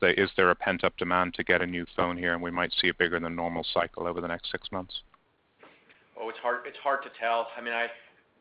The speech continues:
Speaker 2: so far so good on, uh, on, on five G and on, and on iPhone. And, uh, think, you know, Black Friday, the holiday season will, uh,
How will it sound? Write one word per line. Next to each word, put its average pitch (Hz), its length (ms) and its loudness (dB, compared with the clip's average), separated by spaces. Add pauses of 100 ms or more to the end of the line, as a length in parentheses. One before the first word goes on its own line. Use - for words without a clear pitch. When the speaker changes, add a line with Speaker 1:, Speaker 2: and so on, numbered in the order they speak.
(260)
Speaker 2:
so 127 160 -4
far 123 160 -2 (100)
so 113 180 -4
good 113 200 -2
on, 104 260 -2
uh, 98 220 -2 (120)
on, 98 360 -6 (100)
on 95 140 -8 (120)
five 101 220 -2 (100)
G 104 260 -10 (400)
and 92 140 -6
on, 92 160 -6 (220)
and 98 100 -14
on 92 100 -8
iPhone. 101 460 -8 (680)
And, 95 440 -10
uh, 92 200 -2 (300)
think, 101 220 -14 (100)
you 107 80 -20
know, 90 140 -16
Black 95 260 -6
Friday, 92 320 -4
the 90 60 -12
holiday 92 320 -10 (100)
season 90 420 -16
will, 87 280 -12
uh, 85 260 -12